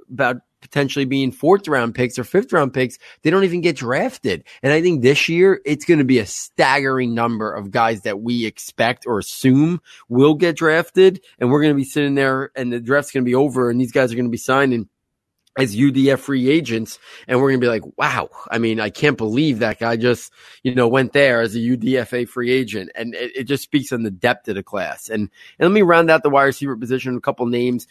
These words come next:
One we haven't mentioned in a while, J D Spielman out of Nebraska. If you liked Greg Dortch, if you like that kind of guy, the quickness, the, uh, the guy who can, playmaking ability,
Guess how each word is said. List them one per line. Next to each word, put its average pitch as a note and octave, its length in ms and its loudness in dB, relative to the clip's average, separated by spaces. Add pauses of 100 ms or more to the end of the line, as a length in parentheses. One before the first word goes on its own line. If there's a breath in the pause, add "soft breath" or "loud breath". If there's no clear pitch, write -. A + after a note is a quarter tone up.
(100)
One E3+ 160 2
we G3 80 4
haven't D3+ 220 2
mentioned C#3+ 340 -2
in C3 60 2
a A#2+ 80 0
while, B2 240 4
J B2+ 160 -2
D F#3 120 -4
Spielman C3+ 520 -2
out A2+ 100 -2
of A#2 80 -4
Nebraska. A2 720 -2
If - 180 -10
you C#3+ 80 0
liked E3+ 340 0
Greg D3 400 0
Dortch, B2+ 540 0 (300 loud breath)
if B2 120 -4
you C3 140 0
like D#3 220 2
that E3+ 180 0
kind D3+ 180 -2
of C#3 60 -2
guy, B2+ 280 0
the F#2+ 120 -10
quickness, E3 800 -2 (280 soft breath)
the, A#2+ 460 0 (220)
uh, B2 60 -8 (200)
the C3+ 100 -4
guy C#3+ 120 2
who D3+ 100 2
can, E2+ 220 -12 (100)
playmaking E3 720 0
ability, D3 460 0